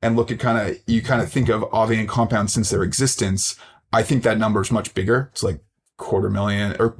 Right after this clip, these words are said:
quarter billion, three hundred million, uh, uh, type number, uh, that has been lost because of liquidations that are, are really selling collateral too cheap.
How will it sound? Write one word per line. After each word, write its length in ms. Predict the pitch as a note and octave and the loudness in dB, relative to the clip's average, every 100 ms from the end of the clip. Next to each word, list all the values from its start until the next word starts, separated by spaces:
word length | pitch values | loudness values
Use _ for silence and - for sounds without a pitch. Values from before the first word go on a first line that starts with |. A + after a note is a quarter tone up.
| - | -6
quarter 220 | - G#2 | -2 0
billion, 600 | G2 G2+ G#2 G#2+ G#2 G#2+ | 0 0 0 0 -2 -4
three 180 | - A2+ | -4 -2
hundred 140 | A2 | 0
million, 380 | G#2+ G#2 G#2 G#2 - - _ | 0 0 -2 -4 -6 -18 _
uh, 60 | - | 0
uh, 760 | G2+ G2 D2+ - G1+ G1+ G1+ - - | 2 2 2 -2 -4 -6 -6 -8 -4
type 260 | A#2+ F#2+ | -4 -2
number, 500 | G2 F2+ F#2+ C#2 - - - _ | -2 -2 -2 -4 -6 -10 -20 _
uh, 200 | D#2 E2 | -2 0
that 140 | D#2 F#2+ | 0 -2
has 120 | G#2 | -4
been 200 | - G2 | -4 -4
lost 440 | F2 E2 - - | -2 -2 -4 -4
because 500 | G2+ G2+ - - G2 | -8 -4 -4 -2 -4
of 260 | - D2+ - | -4 -4 -2
liquidations 840 | A2+ - A#2+ F2 F#2 - F2+ E2 | -4 -2 -2 -2 -2 -2 -4 -4
that 120 | F2+ | -4
are, 280 | F2 D2+ - - - - | -2 -4 -6 -10 -14 -2
are 80 | G#2+ | 0
really 240 | A#2+ A2 | 2 0
selling 400 | - - G#2+ G#2+ | 0 0 0 0
collateral 400 | - F#2+ F#2+ F#2 | -2 -4 -2 -4
too 240 | - - | -4 -4
cheap. 420 | - - - - | -4 -4 -6 -10